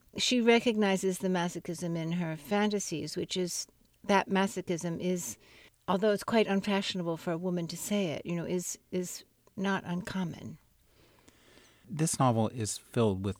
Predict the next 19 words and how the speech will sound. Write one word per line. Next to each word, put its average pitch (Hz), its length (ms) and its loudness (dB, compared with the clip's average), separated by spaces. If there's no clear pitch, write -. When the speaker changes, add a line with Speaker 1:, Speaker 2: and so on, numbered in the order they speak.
Speaker 2:
a 101 140 -4
series 131 520 2
of 98 380 -2
events 104 600 0
and 92 220 -2
descriptions 95 920 -2
that 107 320 2
are 95 300 0
discomforting, 131 800 0
discomforting, 110 840 0
unpleasant, 123 800 4
<laughs> - 260 -6
difficult 135 580 6
to 117 140 6
read, 104 420 2
and 95 160 -4
difficult 110 480 -2
to - 140 -6
encompass. 98 720 0